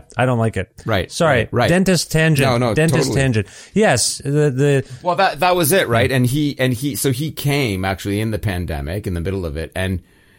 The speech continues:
Speaker 2: and brushed up my mixes, and seeing him in action was like, oh,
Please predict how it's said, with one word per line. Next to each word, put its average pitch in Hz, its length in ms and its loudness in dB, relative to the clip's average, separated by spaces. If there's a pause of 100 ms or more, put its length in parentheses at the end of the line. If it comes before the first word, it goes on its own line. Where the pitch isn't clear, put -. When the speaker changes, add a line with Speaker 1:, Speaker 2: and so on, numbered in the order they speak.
(220)
Speaker 2:
and 104 220 -2
brushed 110 380 -2
up 107 160 0
my 98 120 -2
mixes, 101 400 -2
and 87 160 -2
seeing 123 360 0
him 110 180 0
in 98 140 -2
action 98 500 -4
was 82 240 -6
like, 85 320 -4 (720)
oh, 117 920 0